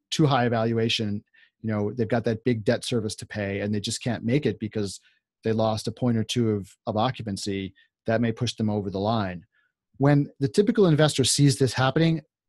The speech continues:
that investor is going to become very, very fearful. And we're gonna get into that negative feedback loop where more, where bad news leads to more fear, and more fear leads to more people leaving the markets. And that's gonna cause pro-, um,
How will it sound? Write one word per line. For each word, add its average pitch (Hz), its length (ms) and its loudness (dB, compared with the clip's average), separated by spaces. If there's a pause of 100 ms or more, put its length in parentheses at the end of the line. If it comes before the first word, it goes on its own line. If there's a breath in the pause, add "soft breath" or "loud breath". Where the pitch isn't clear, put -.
(140)
that 143 200 4
investor 156 400 4
is 120 100 2
going 117 180 -2
to 104 60 -6
become 101 300 -6
very, 104 260 -2
very 95 200 -4
fearful. - 540 -12 (600 soft breath)
And 147 120 6
we're 151 100 8
gonna 170 160 6
get 165 200 4
into 220 180 6
that 151 200 4
negative 123 360 2
feedback 123 540 -2
loop 78 180 -14 (500)
where 123 140 4
more, 143 360 6
where 151 200 0
bad 160 300 4
news 151 280 6
leads 120 240 2
to 113 80 -2
more 101 180 -2
fear, 156 460 6
and 101 80 0
more 101 160 -2
fear 151 280 4
leads 127 220 2
to 117 60 -2
more 110 140 0
people 104 300 -8
leaving 113 300 0
the 104 60 0
markets. 110 500 -2 (320 soft breath)
And 120 60 -2
that's 123 160 2
gonna 123 160 2
cause 110 340 0 (420)
pro-, - 160 -4 (180)
um, 101 260 -4